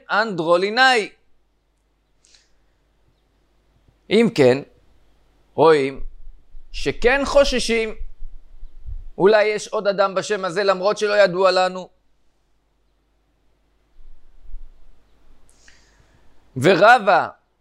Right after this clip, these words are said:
שהוא אמר שלא חוששים, הוא יענה,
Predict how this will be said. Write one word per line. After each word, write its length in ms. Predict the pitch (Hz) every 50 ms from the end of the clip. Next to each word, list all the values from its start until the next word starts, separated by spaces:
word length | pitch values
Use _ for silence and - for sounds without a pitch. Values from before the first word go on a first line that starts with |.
| _ -
שהוא 340 | - - 160 202 226 214
אמר 560 | 202 202 220 226 233 226 220 202 175 139 123 - _ _ _ _ _ _ _ _ _ _ _ _ _ _ _ _ _ _ _ _ _ _ _ _ _ _ _ _
שלא 320 | - - - 147 143 147 139
חוששים, 680 | 127 - 233 226 277 262 - 285 294 294 254 196 - _ _ _ _ _ _ _ _ _ _ _ _ _ _ _ _ _ _ _ _ _ _ _ _ _ _ _ _ _ _ _ _ _ _
הוא 140 | - 147 196
יענה, 520 | 226 233 220 185 156 147 165 196 196 165